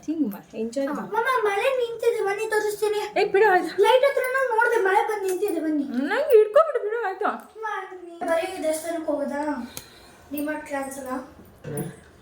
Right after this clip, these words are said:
Speaker 1: ನಾಳೆ ಮಧ್ಯಾಹ್ನ ಹೋಗೋಣ. ಮಧ್ಯಾಹ್ನ ಆದ್ರೆ ಬೆಸ್ಟ್ ಹೋಗಿ ಬರೋದು. ಮಳೆ ಬರೋ ಹಾಗಿದೆ, ಹಾಗಾಗಿ ಮಧ್ಯಾಹ್ನ ಹೋಗೋಣ. ಇವಾಗ ದೇವಸ್ಥಾನಕ್ಕೆ ಹೋಗ್ಬಿಟ್ಟು ಬಂದ್ಬಿಡೋಣ. ಹ್ಮ್, ಮಳೆ ಬರ್ತಾ ಇದೆ, ಲೈಟಾಗಿ ಒಂಚೂರು ಬರ್ಲೋ ಬಿಡು ಅಂತ.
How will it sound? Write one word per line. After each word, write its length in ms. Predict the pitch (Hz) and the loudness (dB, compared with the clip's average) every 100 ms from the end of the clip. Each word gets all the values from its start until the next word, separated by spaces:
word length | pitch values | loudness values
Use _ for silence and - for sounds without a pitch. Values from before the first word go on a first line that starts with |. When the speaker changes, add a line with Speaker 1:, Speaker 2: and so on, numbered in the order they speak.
| - - - - - - | -20 -20 -20 -18 -16 -2
Speaker 1:
ನಾಳೆ 200 | 247 220 | 0 0
ಮಧ್ಯಾಹ್ನ 340 | 214 196 214 226 | 0 0 0 0
ಹೋಗೋಣ. 260 | 190 185 190 - _ - - - - - - - - 220 | -2 -4 -10 -14 _ -20 -20 -20 -20 -20 -20 -20 -10 -4
ಮಧ್ಯಾಹ್ನ 320 | 214 220 214 | 0 0 0
ಆದ್ರೆ 640 | 202 202 208 190 185 - 202 | -2 0 0 0 -2 -6 -4
ಬೆಸ್ಟ್ 280 | 202 - | -4 -2
ಹೋಗಿ 260 | 208 202 196 | -2 -2 0
ಬರೋದು. 300 | 196 196 220 - - - - - | -2 2 0 0 -6 -18 -12 -2
ಮಳೆ 200 | 269 254 | 2 4
ಬರೋ 200 | 202 196 | 2 0
ಹಾಗಿದೆ, 340 | 185 185 214 | -4 -4 -4
ಹಾಗಾಗಿ 680 | 285 - 233 190 185 262 370 - - - - - | -4 -4 -4 -2 -2 -2 -4 -6 -14 -14 -10 -2
ಮಧ್ಯಾಹ್ನ 360 | 269 262 247 240 | 4 4 4 2
ಹೋಗೋಣ. 220 | 220 226 294 262 | 2 2 2 2
ಇವಾಗ 240 | 214 220 214 | 2 2 0
ದೇವಸ್ಥಾನಕ್ಕೆ 380 | 214 233 214 | 0 -2 -4
ಹೋಗ್ಬಿಟ್ಟು 280 | 196 202 196 | -4 -4 -6
ಬಂದ್ಬಿಡೋಣ. 440 | 190 185 185 180 185 | -6 -4 -4 -4 -4
ಹ್ಮ್, 840 | - - - - 214 202 196 190 | -8 -10 -16 -12 -8 -4 -4 -2
ಮಳೆ 180 | 190 214 | 0 0
ಬರ್ತಾ 240 | 240 - 180 | 0 -2 -4
ಇದೆ, 160 | 175 | -2
ಲೈಟಾಗಿ 640 | 180 202 220 233 226 202 | 0 0 0 0 -2 -2
ಒಂಚೂರು 360 | - 202 208 202 | -4 -6 -8 -6
ಬರ್ಲೋ 300 | 196 196 196 | -6 -6 -6
ಬಿಡು 260 | 196 190 190 | -4 -4 -4
ಅಂತ. 240 | 180 - | -6 -8